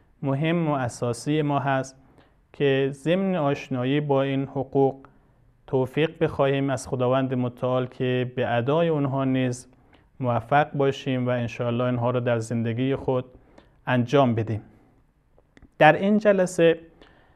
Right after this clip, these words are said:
به اهمیت حقوق همسر اشاره می‌کنم. به صورت کلی سفارش‌هایی داریم که هم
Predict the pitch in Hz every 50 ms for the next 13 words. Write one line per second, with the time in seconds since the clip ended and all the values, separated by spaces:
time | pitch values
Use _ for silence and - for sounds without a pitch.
0 | _ _ _ _ - 135 139 143 143 143 156 143 139 147 143 143 139 143 175 202
1 | 196 - 180 160 151 143 139 156 151 151 151 - 139 127 127 123 123 117 - -
2 | 143 143 127 - - - - 123 120 127 139 151 160 156 156 - 156 143 143 143
3 | 143 147 - - - - _ _ - 147 143 - - 156 147 165 185 196 190 -
4 | 196 196 - - - 156 139 135 135 135 147 156 170 160 156 160 - - - -
5 | - - - _ _ _ _ _ _ - - 147 135 - 143 139 139 139 143 139
6 | - - 139 151 170 175 170 170 165 165 160 156 151 151 151 156 156 - - -
7 | _ _ _ _ _ _ - 147 143 135 135 139 135 123 131 143 151 156 160 160
8 | 165 -